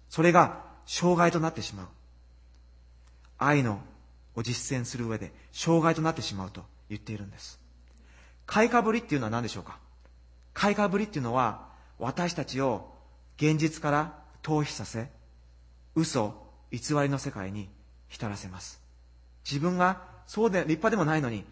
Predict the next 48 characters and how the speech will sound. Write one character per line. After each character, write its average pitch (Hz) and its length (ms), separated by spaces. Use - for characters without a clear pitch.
買 233 160
い 240 40
か 247 100
ぶ 240 60
っ 240 40
て 143 80
し 120 120
ま 123 100
う - 20
の 107 80
で 101 60
あ 101 40
り 104 60
ま 104 80
す - 80
か 104 80
ら、 104 200
嘘 226 220
な 139 100
ん 101 80
で 92 60
す - 120
ね。 120 180
で、 - 360
そ 185 160
の 214 140
よ 240 160
う 220 40
な 185 100
人 170 180
は、 160 420
パ 165 140
ウ - 20
ロ 147 80
も 131 80
こ - 80
こ 151 60
で 139 100
言 139 60
っ - 20
て 165 80
る 160 60
ん 151 40
で 117 60
す、 - 100
厳 127 160
し - 80
く。 104 160